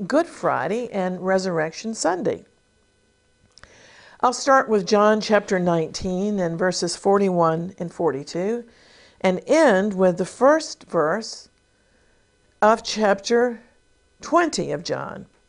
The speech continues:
And between these two chapters is Holy Saturday, the Holy Sabbath. It says, "Now in the place where he was crucified, there was a garden,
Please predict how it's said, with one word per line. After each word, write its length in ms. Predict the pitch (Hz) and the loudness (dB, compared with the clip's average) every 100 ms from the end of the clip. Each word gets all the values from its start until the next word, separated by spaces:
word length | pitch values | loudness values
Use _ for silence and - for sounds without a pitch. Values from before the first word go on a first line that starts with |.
| _ _ _ _ | _ _ _ _
And 140 | - 220 | -2 -2
between 320 | 220 320 349 | -2 -2 0
these 200 | 285 - | -2 -2
two 180 | - 220 | -4 -4
chapters 500 | - 160 - 214 208 | -2 -4 -2 -4 -2
is 280 | 190 185 - _ | -2 -2 -8 _
Holy 400 | - 185 190 202 | -2 0 2 0
Saturday, 600 | - 180 165 143 135 - _ _ _ _ _ | -2 -2 -2 -4 -8 -12 _ _ _ _ _
the 80 | 147 | -8
Holy 300 | 139 170 165 | -2 0 0
Sabbath. 580 | - 165 135 143 - _ _ _ _ _ _ _ - - - - | -2 -6 -6 -12 -18 _ _ _ _ _ _ _ -20 -20 -20 -2
It 120 | 240 | 0
says, 280 | - 269 240 | 4 4 4
"Now 320 | 233 294 339 | 2 2 2
in 140 | 330 277 | 0 0
the 80 | |
place 440 | 247 190 170 190 - | 0 2 2 2 0
where 140 | 180 | 0
he 140 | 170 185 | 0 -2
was 180 | 165 | -4
crucified, 920 | - - 269 262 - - - 82 185 196 | -6 -6 -6 -6 -8 -10 -12 -10 -8 -4
there 120 | 196 | -2
was 220 | 202 208 | 0 0
a 60 | 233 | -2
garden, 640 | 180 240 262 240 175 | 2 2 4 2 -2